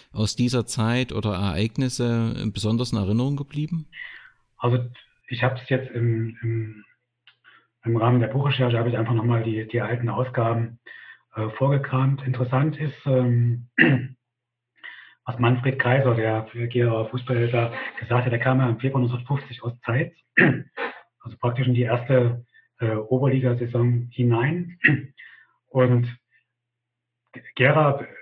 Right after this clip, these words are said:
Speaker 2: segelte immer so am Abstieg lang. Also ich mein, ich sag das ungern, dass wir maximal Mittelklasse waren, aber besser waren wir halt tatsächlich nicht und macht doch nichts. Wir waren ja trotzdem ganz oben dabei. Und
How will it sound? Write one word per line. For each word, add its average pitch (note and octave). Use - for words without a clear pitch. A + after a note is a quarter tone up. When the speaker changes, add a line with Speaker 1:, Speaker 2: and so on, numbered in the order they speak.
Speaker 2:
segelte D3
immer C#3+
so C#3
am B2+
Abstieg -
lang. A2
Also A2+
ich A#2+
mein, B2
ich -
sag A#2+
das A#2+
ungern, C#3+
dass B2
wir B2
maximal A#2+
Mittelklasse C#3
waren, C3
aber B2
besser B2+
waren C3+
wir C3+
halt A#2
tatsächlich C3+
nicht C#3
und A#2
macht A#2+
doch B2+
nichts. C3
Wir A#2
waren A#2
ja A#2
trotzdem B2+
ganz A#2+
oben C3
dabei. A#2
Und B2+